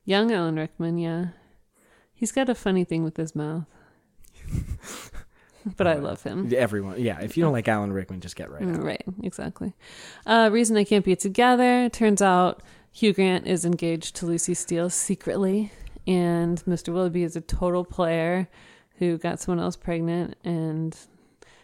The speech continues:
Speaker 1: is, like, stringing her along, ba-, stringing Marianne along, basically.
Speaker 2: Okay, so we've got, so there's meet cutes.
Speaker 1: Mm-hmm. The soundtrack was nominated for an Academy Award.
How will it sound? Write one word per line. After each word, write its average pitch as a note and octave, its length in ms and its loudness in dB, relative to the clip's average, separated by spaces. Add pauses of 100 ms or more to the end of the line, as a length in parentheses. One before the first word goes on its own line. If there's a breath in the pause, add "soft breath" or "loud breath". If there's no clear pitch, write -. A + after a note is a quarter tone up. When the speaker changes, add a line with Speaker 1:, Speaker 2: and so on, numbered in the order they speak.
(340 soft breath)
Speaker 1:
is, E3+ 200 -4
like, - 200 -6
stringing E3+ 420 0
her F3 120 0
along, E3+ 480 2
ba-, - 160 -6 (180)
stringing F3 520 2
Marianne E3 400 0
along, E3+ 400 -2
basically. F#3 840 -10 (600 loud breath)
Speaker 2:
Okay, C#3+ 240 2
so - 160 0
we've D3+ 160 4
got, F3+ 380 4
so - 120 0
there's D3+ 200 4
meet A#2 220 0
cutes. F2+ 360 -6
Speaker 1:
Mm-hmm. G#3 440 2
The A3+ 80 0
soundtrack G3+ 640 4
was A3 160 6
nominated F#3 720 6
for F#3 460 0 (720 loud breath)
an F#3 140 2
Academy F#3 460 4
Award. G3 800 6